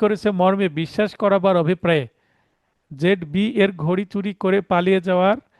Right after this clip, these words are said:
দৃশ্যপটের একটি চিত্র আঁকার মাধ্যমে, দেখেন আমি একই সেন্টেন্সে এর আগে যে তথ্য দেওয়া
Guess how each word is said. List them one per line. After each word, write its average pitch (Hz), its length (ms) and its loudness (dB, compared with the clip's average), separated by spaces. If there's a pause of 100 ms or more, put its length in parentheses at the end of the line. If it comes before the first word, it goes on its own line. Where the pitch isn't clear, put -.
(280)
দৃশ্যপটের 214 680 2 (680)
একটি - 180 -4 (100)
চিত্র 214 240 -6 (280)
আঁকার 220 300 4
মাধ্যমে, 180 380 -2 (120)
দেখেন 202 260 -2
আমি 202 160 -4
একই - 240 -8
সেন্টেন্সে 196 540 0 (1200)
এর 180 160 4
আগে 196 140 0 (100)
যে 214 100 4 (420)
তথ্য 180 180 -4 (120)
দেওয়া 214 160 6